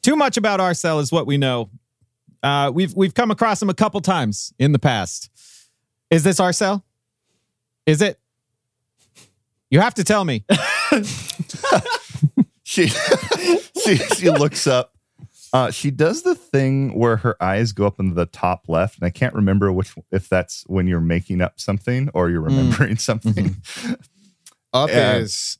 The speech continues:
Speaker 3: up is making up, down is remembering.
Speaker 2: She looks to the top left,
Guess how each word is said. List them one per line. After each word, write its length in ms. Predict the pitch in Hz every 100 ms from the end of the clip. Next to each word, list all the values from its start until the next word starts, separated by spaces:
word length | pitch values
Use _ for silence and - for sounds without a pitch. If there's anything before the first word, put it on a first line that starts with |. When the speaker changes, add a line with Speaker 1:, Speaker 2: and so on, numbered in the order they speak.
| -
Speaker 3:
up 240 | 143 147
is 300 | 139 117 104
making 400 | 120 113 107 95
up, 280 | 95 87 -
down 320 | 101 101 95
is 140 | 87 -
remembering. 560 | 85 82 80 80 85 87
Speaker 2:
She 220 | - 156
looks 580 | 135 123 - - - -
to 120 | -
the 140 | 85
top 340 | 80 92 - -
left, 460 | 78 73 101 -